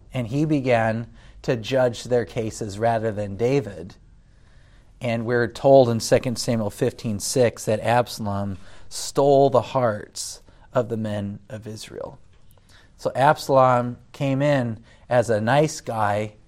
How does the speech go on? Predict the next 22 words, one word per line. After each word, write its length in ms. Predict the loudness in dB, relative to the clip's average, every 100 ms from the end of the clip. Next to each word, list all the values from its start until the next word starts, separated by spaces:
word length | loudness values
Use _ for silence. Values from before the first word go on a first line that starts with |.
| -18
seeking 500 | -10 -6 -4 -4 -2
to 80 | 0
help 420 | 8 8 8 -6
the 100 | -12
people 360 | -6 -6 -2 -2
of 100 | -2
Israel, 520 | -6 -6 -8 -8 -10 -20 -20 -20 -8
but 140 | -6
his 280 | -4 -6 -8 -20 -12
plan 560 | -4 -2 0 -4 -4
was 240 | -4 -4 -8
to 100 | -14
steal 520 | -14 -10 -4 -2 -2
the 100 | -6
hearts 680 | -10 -12 -12 -12 -14 -18 -14
of 120 | -14 -14
the 80 |
people 600 | -16 -16 -16 -10 -10 -10 -10
away 360 | -10 -10 -14 -14
from 220 | -12 -10
his 140 | -8
own 360 | -8 -6 -8